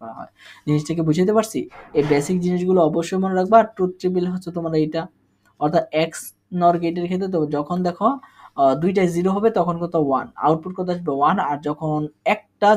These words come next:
যে কোনো একটা তোমার কত ওয়ান, তখন আউটপুট কত জিরো, অর্থাৎ দুইটা সেম হইলে তখন কিন্তু আউটপুট ওয়ান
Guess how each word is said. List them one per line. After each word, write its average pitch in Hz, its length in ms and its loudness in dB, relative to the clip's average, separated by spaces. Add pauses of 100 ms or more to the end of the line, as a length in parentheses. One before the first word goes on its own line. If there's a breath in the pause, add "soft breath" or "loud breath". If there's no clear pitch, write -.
যে 196 140 0
কোনো 190 120 0
একটা 185 360 0
তোমার 160 320 -4
কত 175 120 -2
ওয়ান, 156 320 4 (100)
তখন 156 180 -2
আউটপুট 143 380 -4
কত 143 100 -8 (140)
জিরো, 113 180 -12 (360 soft breath)
অর্থাৎ 190 260 2
দুইটা 214 320 0 (140)
সেম 185 160 6 (120)
হইলে 196 200 6
তখন 175 320 -2
কিন্তু 160 160 0
আউটপুট 151 400 -2
ওয়ান 135 160 -2